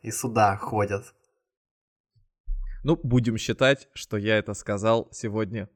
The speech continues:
Speaker 2: в крайний
Speaker 1: Ой-ой-ой, <laughs> да-да-да-да-да-да-да. Это вот такой, да, э, оч-, э, очередной яркий пример, э, такого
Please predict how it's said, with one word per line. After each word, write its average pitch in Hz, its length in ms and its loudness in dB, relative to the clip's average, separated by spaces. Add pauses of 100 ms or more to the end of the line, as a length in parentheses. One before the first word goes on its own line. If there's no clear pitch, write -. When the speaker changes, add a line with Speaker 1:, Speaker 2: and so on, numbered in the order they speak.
(220)
Speaker 2:
в - 100 -20
крайний 104 880 2 (360)
Speaker 1:
Ой-ой-ой, 175 1120 6 (160)
<laughs> - 160 6
да-да-да-да-да-да-да. 143 1400 6 (420)
Это 143 220 2
вот 139 180 2
такой, 139 380 4
да, 120 420 6
э, 117 600 4
оч-, 123 140 -2
э, 135 100 6
очередной 139 720 4
яркий 127 380 4
пример, 127 640 4
э, 113 560 0
такого 117 500 0